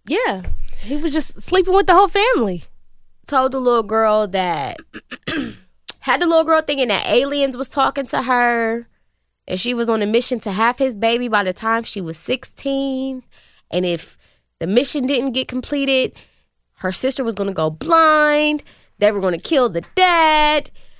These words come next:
Speaker 2: It was just so many levels of crazy. And actually, you didn't watch the R. Kelly documentary.
Speaker 1: Mm-hmm.
Speaker 2: But there was, like, so many different things in my mind because it was, like, on one hand, I literally had to laugh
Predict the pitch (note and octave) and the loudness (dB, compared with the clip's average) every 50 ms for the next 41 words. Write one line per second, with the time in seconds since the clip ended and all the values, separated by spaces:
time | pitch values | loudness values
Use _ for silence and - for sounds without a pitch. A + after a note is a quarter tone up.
0 | - - - - - - _ - - _ _ - - - _ - F#4+ A#4 A#4+ A#4+ | -20 -20 -20 -20 -20 -20 _ -20 -20 _ _ -20 -20 -10 _ 0 2 4 4 4
1 | A4 F4 D4+ E4+ F4+ E4+ - - - D#4+ D4+ D#4+ D#4+ D#4 D#4 D4+ D4 D4 C#4 C4+ | 2 2 2 2 0 0 0 2 2 4 4 4 2 2 0 0 0 0 0 0
2 | A#3 C4 B3 C4+ C#4 - - E4 F4 E4+ D4+ C4 F#3+ D#3 A#2+ F#2+ - - - B3+ | 0 0 0 -2 -2 -2 -2 -4 -2 -2 -2 -4 -6 -6 -8 -8 -8 -4 0 2
3 | C4+ C#4 - - C4 D4+ D4 D4 D4+ C#4 C#4 F4 F#4+ F#4 D#4 C#4 C4+ C4 B3 B3 | 2 2 2 2 0 0 0 -2 -4 -2 -2 -2 -2 0 0 0 2 2 2 2
4 | B3+ - - C4 A#3+ A3+ B3 - A3+ B3+ B3 - B3+ B3+ B3+ B3 B3 B3 A#3 A#3+ | 2 0 -2 0 0 2 2 2 2 2 0 -2 -2 0 0 2 2 2 2 0
5 | A#3+ - B3+ A#3+ A#3+ A#3+ A#3+ A#3+ A#3+ A#3+ B3 B3+ - - - - _ _ - _ | 0 -4 -4 -4 -2 -2 -2 -2 -2 -2 -4 -6 -10 -16 -20 -20 _ _ -20 _
6 | _ _ _ _ _ _ _ _ - A3 G#3+ G3 F#3+ B3+ - - - - - - | _ _ _ _ _ _ _ _ -8 -6 -4 -4 -4 -6 -8 -14 -20 -20 -20 -12
7 | _ - C#4 - - G4+ A4+ A#4+ - D4+ C#4 B3+ - C#4+ D4 D4 D4+ D4 B3 C#4+ | _ 0 2 2 4 4 4 6 4 4 2 4 2 2 2 2 0 0 0 0
8 | A#3+ C4+ C4 - C4 B3+ A#3+ A3+ A3 G#3 G3 F#3+ G3 G#3+ A3 G#3 F#3 F3 F3+ G#3 | 0 0 0 2 0 0 2 0 2 2 2 2 2 2 2 2 2 0 -2 0
9 | - A#3+ A#3+ D#4 D#4+ F4 D#4+ D#4 - - C#4 B3+ B3+ C#4 D#4 E4+ F4 F4 D#4+ C#4+ | 0 0 0 0 0 2 2 2 4 4 4 4 4 4 2 2 2 2 2 2
10 | - G#3+ A#3+ C4 C4+ D#4 E4+ D#4+ D4+ D4+ C4 C4 B3 B3 - C#4 B3 G3+ G3 A3+ | 2 2 0 0 0 0 0 0 -2 -2 0 0 0 0 -2 -4 -6 -4 0 2
11 | B3 C4 C4+ C#4+ C#4 - | 4 4 4 2 2 -2